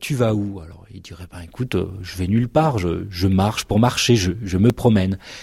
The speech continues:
Alors, il dirait, « Mais c'est absurde, moi, moi, quand je sors de chez moi, c'est pour aller quelque part. » Bon. Eh bien, non, ça n'est pas absurde. Se promener, c'est gratuit. C'est comme écouter de la musique, c'est comme aimer, hein. Au fond, euh, il y a aucune utilité, euh, économique à, à aimer plutôt que,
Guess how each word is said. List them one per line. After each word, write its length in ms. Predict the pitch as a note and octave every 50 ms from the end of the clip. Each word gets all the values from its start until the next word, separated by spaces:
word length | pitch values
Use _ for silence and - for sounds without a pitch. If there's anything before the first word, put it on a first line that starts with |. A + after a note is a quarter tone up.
| - - -
Alors, 180 | F2 F2 D#2+ F2
il 80 | F2+
dirait, « 200 | D#2+ F2 G2 C3 C3+
Mais 100 | B2+ G#2+
c'est 160 | - - A2+
absurde, 520 | A#2+ - - - - G3+ F#3 C#3 G2 F#2 F#2
moi, 180 | F#2 F#2+ F#2
moi, 140 | G2 G2+ G2+
quand 120 | - G2 F2
je 100 | F#2 F#2
sors 220 | - - G#2 G2
de 60 | F#2
chez 140 | E2+ - A#2+
moi, 140 | C3 E3 D#3+
c'est 140 | - A#2 -
pour 180 | - G#2+ G2+
aller 160 | G#2 C3 D3
quelque 260 | C#3+ A#2+ G#2 - - F#2+
part. » 260 | - E2+ D2+ D2+ E2
Bon. 120 | F2+ E2+ - - - - - - - - - - -
Eh 40 | G#2
bien, 340 | F#2 A2+ A2+ A2 G2+ G#2 - -
non, 320 | B2+ E3+ G3 E3 A#2+ A2+
ça 180 | G#2+ - - G2+
n'est 120 | G2 -
pas 160 | - A2 G#2+
absurde. 540 | A#2 A#2 - - - - C#3 G2+ F2+ E2 F2 -
Se 160 | - - A2+
promener, 400 | - - A2+ G2 G2+ A#2 C#3+ C#3+
c'est 160 | - - G#2
gratuit. 480 | G2 F#2 G2 G2 - - - F2+ F#2+ G#2
C'est 160 | - - G2+
comme 180 | - G2 G2
écouter 320 | G2+ G2 - G#2+ - - G#2+
de 60 | G2+
la 100 | G2 F#2
musique, 320 | F#2 F2+ E2+ F#2+ C#3 D3+
c'est 140 | - - A2+
comme 200 | - A2 G#2+ A2
aimer, 340 | G#2+ G#2 G#2 A#2 C3+ F3 D#3
hein. 100 | G#2+ G#2+
Au 100 | G#2 G2
fond, 360 | - - - A2 A2 G2 E2+ D#2+ - - - - - -
euh, 100 | G#2 G2
il 60 | G2
y 60 | F#2
a 200 | E2 E2+ G2 - -
aucune 320 | - G#2 - - A#2+ A#2+ A2
utilité, 640 | G#2+ - - A2 G#2+ G#2 G2 - - A2 G#2+ F#2+
euh, 140 | F2 F2 E2 D2+ - - _ _ _ _ -
économique 680 | C3 - - A2 G#2+ A2+ B2 D#3 F#3+ G#3+ G3+ - A#2+ -
à, 300 | - G2+ G#2 G2+ F#2 F#2
à 240 | - - - F#2+ F#2+
aimer 300 | G2+ G2+ A2 A#2 A#2+ A#2+
plutôt 320 | - - F2+ - A2+ A2
que, 260 | - - E2 D#2+ D#2+